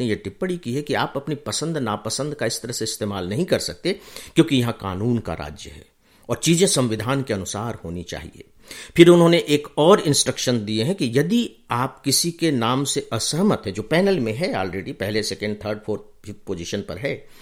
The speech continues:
और आप उन्हें reject कर रहे हैं, तो ठीक है, कारण बताइए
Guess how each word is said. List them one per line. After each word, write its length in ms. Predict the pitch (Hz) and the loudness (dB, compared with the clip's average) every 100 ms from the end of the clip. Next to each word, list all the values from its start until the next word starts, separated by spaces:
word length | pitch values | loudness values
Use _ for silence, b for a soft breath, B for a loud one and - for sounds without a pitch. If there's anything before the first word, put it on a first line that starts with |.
| B B | B B
और 60 | 135 | 2
आप 140 | 117 131 | 2 2
उन्हें 160 | 113 | -2
reject 340 | 110 107 151 - | -2 -2 -6 -4
कर 160 | 151 | -8
रहे 180 | 147 160 | -6 -8
हैं, 280 | 175 190 247 _ _ B B B | -10 -12 -18 _ _ B B B
तो 60 | 170 | 4
ठीक 220 | - 226 | 6 4
है, 60 | 175 | 4
कारण 380 | 151 165 220 | 4 6 6
बताइए 500 | 175 135 120 117 135 | 6 4 4 2 2